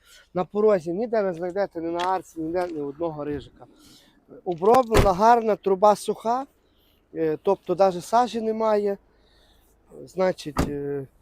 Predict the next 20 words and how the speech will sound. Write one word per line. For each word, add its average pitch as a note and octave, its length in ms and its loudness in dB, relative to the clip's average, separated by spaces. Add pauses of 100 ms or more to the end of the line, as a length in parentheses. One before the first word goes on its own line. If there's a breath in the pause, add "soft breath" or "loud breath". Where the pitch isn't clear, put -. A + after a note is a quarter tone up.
(640)
не F3+ 200 -2
знаю, E3 280 0
центральний G#3+ 600 4
замок. A#3 540 6 (680 loud breath)
Хто - 220 4
хоче, A#3 360 2
газ, F#3+ 240 4
бензин G3 400 0
з - 40 -8
таким F#3+ 340 -8
пробігом. F3 600 -2 (2250)
П'ять F3+ 200 -4
чотириста, F#3 680 -2
п'ять B3+ 280 2
триста, F#3+ 380 -2
все, D3+ 320 -6
ну, D3+ 220 -6
може F#3 280 -4
дорого, F#3+ 460 4
ну, E3 220 -2